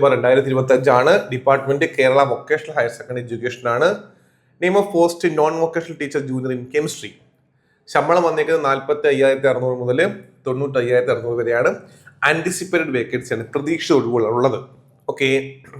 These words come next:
ഇനി ഡയറക്റ്റ് റിക്രൂട്ട്മെന്റ് ആണ്. ഏജ് ലിമിറ്റ് ഇരുപത്തിമൂന്ന് മുതൽ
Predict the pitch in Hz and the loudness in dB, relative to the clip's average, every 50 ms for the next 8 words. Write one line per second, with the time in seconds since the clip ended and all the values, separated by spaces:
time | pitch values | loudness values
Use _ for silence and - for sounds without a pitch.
0 | - - _ _ _ _ - 202 185 156 120 113 135 - - - _ _ _ _ | -20 -20 _ _ _ _ -2 0 2 2 0 -2 -4 -8 -12 -18 _ _ _ _
1 | _ _ _ _ _ _ _ _ _ _ _ _ - - - _ _ _ _ _ | _ _ _ _ _ _ _ _ _ _ _ _ -20 -20 -20 _ _ _ _ _
2 | _ _ _ _ _ _ _ - 143 135 143 147 151 160 - 143 135 - 147 147 | _ _ _ _ _ _ _ -2 2 4 6 6 6 4 2 0 0 0 0 0
3 | 147 151 156 151 143 143 139 143 160 185 - 143 139 135 135 139 139 143 143 139 | 2 2 4 6 6 6 6 6 6 4 4 4 4 4 4 2 0 0 0 -2
4 | 151 160 139 127 127 135 151 147 135 135 175 156 143 139 135 139 127 110 135 147 | -2 -2 -2 -2 0 0 0 0 0 0 0 0 0 0 0 0 0 2 2 2